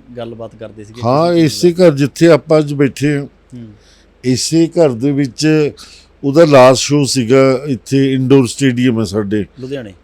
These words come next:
Speaker 2: ਲੁਧਿਆਣੇ ਪਖਵਾੜਾ ਰੋਡ 'ਤੇ।
Speaker 1: ਹੂੰ।
Speaker 2: ਉਹਦਾ ਰਾਤ ਦਾ ਸੀਗਾ ਸ਼ੋਅ,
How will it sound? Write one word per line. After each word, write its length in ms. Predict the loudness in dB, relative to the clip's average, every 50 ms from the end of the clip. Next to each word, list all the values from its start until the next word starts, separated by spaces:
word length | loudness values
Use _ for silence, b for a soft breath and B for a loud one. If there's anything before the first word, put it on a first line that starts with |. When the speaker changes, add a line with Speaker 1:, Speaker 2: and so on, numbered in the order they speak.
| _ -8
Speaker 2:
ਲੁਧਿਆਣੇ 440 | -6 -2 0 2 2 2 0 -2 -4
ਪਖਵਾੜਾ 480 | -4 -6 -8 -8 -6 -2 -2 0 0
ਰੋਡ 180 | 0 -2 -4 -6
'ਤੇ। 260 | -8 -10 -10 -10 -10 -10 _ -20 -20 -18
Speaker 1:
ਹੂੰ। 200 | -18 -18 -18 -20 _ _
Speaker 2:
ਉਹਦਾ 520 | -6 -6 0 2 4 4 6 6 4 2 0 -4 -6 -4 0 2
ਰਾਤ 300 | 6 6 8 6 6 4
ਦਾ 220 | 4 4 4 4
ਸੀਗਾ 300 | 4 2 0 0 2 2
ਸ਼ੋਅ, 340 | 0 0 -2 -2 -2 -2 -4